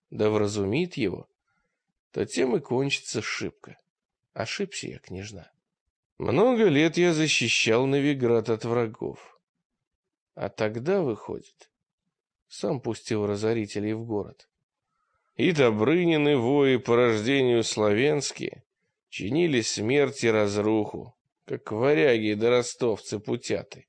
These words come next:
Печальная история. Милана казалась непробиваемой.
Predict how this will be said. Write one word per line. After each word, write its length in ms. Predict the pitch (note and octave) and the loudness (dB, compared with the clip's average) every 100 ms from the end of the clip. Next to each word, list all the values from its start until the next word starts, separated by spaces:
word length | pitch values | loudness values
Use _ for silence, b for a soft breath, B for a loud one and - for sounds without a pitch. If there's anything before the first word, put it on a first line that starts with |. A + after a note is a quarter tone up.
| _ _ _ _ _ _ | _ _ _ _ _ _
Печальная 760 | B3+ B3+ - A2 G#2+ G#2 G#2 G#2 | -6 -2 0 2 2 0 -2 -2
история. 680 | - - G#2 G#2 G#2 G#2+ - _ _ - | -4 -2 0 2 0 -2 -10 _ _ -10
Милана 440 | G2+ A2 F3 G#3 | -4 -2 -2 -2
казалась 480 | G3+ C3 G#2+ G#2 - | -2 0 0 -2 -4
непробиваемой. 840 | A#2 B2 C3+ C3+ G2 F2 F2+ - | -4 -2 -2 -2 -4 -6 -14 -20